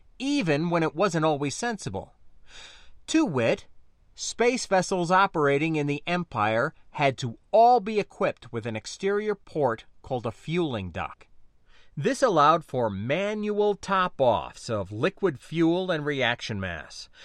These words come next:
as well as life support recharges for vessels in vacuum or when they were berthed at a station. In nearly every other part of space, this sort of labor was automated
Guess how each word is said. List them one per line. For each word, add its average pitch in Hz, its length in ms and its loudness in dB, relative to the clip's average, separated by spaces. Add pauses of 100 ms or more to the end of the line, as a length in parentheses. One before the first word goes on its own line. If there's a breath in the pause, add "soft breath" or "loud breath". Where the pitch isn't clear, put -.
(120)
as 139 160 -2
well 131 240 2
as 104 240 -6
life 131 280 2
support - 440 -4
recharges 110 720 -4
for 107 160 -8
vessels 98 400 -8
in 98 160 -6
vacuum 208 540 -4
or 160 300 2 (100)
when 113 220 -2
they 107 80 -2
were 135 160 -2
berthed 101 380 -4
at 104 120 -4
a 123 40 -8
station. - 520 0 (800 soft breath)
In 165 220 0
nearly 185 420 2 (100)
every 247 360 2
other 143 180 4
part 123 300 -2
of - 80 -12
space, 156 580 -2 (140)
this 214 200 -2
sort 185 240 0
of 113 100 -2
labor 151 360 0
was 147 160 -2
automated 120 640 0